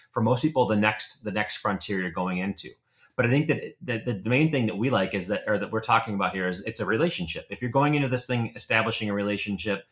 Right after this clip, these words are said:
you'll get better results, better, longer lasting clients. And even though it is cold,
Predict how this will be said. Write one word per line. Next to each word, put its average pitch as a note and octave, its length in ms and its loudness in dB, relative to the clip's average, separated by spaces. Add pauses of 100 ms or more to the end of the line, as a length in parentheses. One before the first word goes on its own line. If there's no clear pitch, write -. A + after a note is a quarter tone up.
(240)
you'll A#2 180 2
get B2 220 0
better A2 320 4
results, A2 640 0
better, A2 300 2
longer G#2 380 2
lasting G2 400 0
clients. G#2 600 0 (200)
And A#2 140 0
even D3 240 6
though B2 120 6
it A2+ 80 6
is A#2 160 4
cold, G#2 560 4